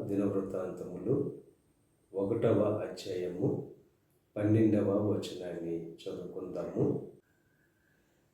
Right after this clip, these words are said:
"జ్ఞానమును తెలివియు నీకియ్యబడును, నీకన్నా ముందుగానున్న రాజులకైనను, నీ తరువాత వచ్చు రాజులకైనను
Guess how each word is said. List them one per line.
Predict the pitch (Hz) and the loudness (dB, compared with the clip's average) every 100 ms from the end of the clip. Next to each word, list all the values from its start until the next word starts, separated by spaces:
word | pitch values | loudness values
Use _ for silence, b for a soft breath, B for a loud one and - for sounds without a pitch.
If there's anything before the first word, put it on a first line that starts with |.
| _ _ 92 | _ _ -2
"జ్ఞానమును | 98 110 123 135 139 131 127 139 - - - - - - | 4 6 10 12 12 12 10 10 8 6 -2 -10 -12 0
తెలివియు | 110 117 113 110 107 139 - - - - - _ _ _ - | 4 8 10 8 10 8 8 4 -2 -10 -18 _ _ _ -6
నీకియ్యబడును, | 98 107 107 110 117 131 - 101 98 98 - - - - - - _ _ _ _ _ - 101 | 2 4 4 6 10 10 10 6 4 4 4 4 0 -8 -16 -20 _ _ _ _ _ -8 4
నీకన్నా | 120 123 151 143 147 143 | 8 10 10 12 12 12
ముందుగానున్న | 120 117 120 117 120 110 110 110 | 10 8 8 10 10 10 8 8
రాజులకైనను, | 110 104 104 107 - 107 107 107 101 98 98 101 123 - - - - _ _ _ _ _ _ _ _ | 10 8 6 4 4 4 4 4 6 8 8 8 8 4 -2 -8 -16 _ _ _ _ _ _ _ _
నీ | 95 107 104 | -4 0 2
తరువాత | 107 123 135 143 143 143 | 8 12 12 12 12 10
వచ్చు | 143 113 101 - 110 110 131 - | 8 10 8 6 4 4 4 4
రాజులకైనను | 95 101 104 113 113 - 98 98 98 101 123 - - | 4 4 6 8 8 6 4 4 2 4 2 2 -2